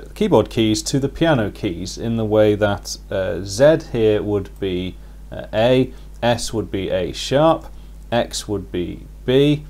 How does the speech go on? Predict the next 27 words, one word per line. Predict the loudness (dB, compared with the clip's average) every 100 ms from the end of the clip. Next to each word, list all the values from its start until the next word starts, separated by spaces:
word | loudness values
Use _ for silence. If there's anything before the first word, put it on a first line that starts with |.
| -16 -18 -10
C | -6 0 2 2 0 -4
would | -4 -4 -2
be | -2 -2 -6
C, | -8 0 0 0 -8 -16 -20 -18 -18 -18 -18 -18 -18 -18 2
F | 4 4 0 -4
would | -2
be | -2 -2 -4
C | -4 -2 -2
sharp, | -2 2 2 2 0 -6
V | -10 -2 0 0 0
would | 0 -2 -4
be, | -4 -2 -4 -4 -6 -10 -14 -18 -18 -16 -10
uh, | -8 -6 -6 -8 0
D, | 4 6 4 2 -8 -18 -18 -18 -18 -18 -18 -18 -16 -12
uh, | -12 -12
G | -4 0 2
would | 2 2 2
be | 0 0
D | 4 6 6
sharp, | 4 2 2 0 -6 -6
B | -2 -2 -2
would | -4 -6
be | -6 -6 -8 -2
E, | 0 2 0 -4 -12 -18 -16 -16 -18 -18 -4
N | 2 2 2 0 0
would | -2 -2 -2
be | -2 -2 -2 -4 -6